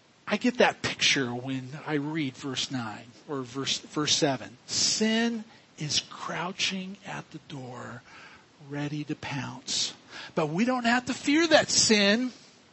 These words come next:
We don't have to fear the enemy. God says, "If you do the right thing, if you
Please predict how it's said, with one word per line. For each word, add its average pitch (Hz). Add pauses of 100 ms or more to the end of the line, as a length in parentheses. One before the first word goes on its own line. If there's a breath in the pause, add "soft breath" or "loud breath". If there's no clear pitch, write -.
(320 loud breath)
We 202
don't 269
have 254
to 240
fear 349
the 240
enemy. 214 (1200)
God 170
says, 170
"If 175
you 165
do 151
the 143
right 123
thing, - (2250 soft breath)
if -
you 123